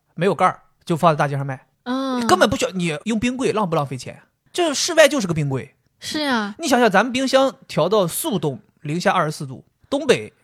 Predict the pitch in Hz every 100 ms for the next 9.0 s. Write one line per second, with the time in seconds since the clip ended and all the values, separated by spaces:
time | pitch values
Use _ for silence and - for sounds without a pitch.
0 | _ - 220 220 214 208 196 233 156 175
1 | 208 135 131 120 113 _ _ _ _ _
2 | 247 294 202 170 - 202 226 254 262 262
3 | 285 160 156 151 131 131 110 107 - _
4 | _ 220 214 190 175 185 - 339 202 175
5 | 240 277 302 165 147 127 131 _ 240 220
6 | - 320 269 175 156 139 147 151 127 139
7 | 127 123 _ - _ 143 127 156 196 147
8 | 139 147 269 156 - 135 131 131 135 -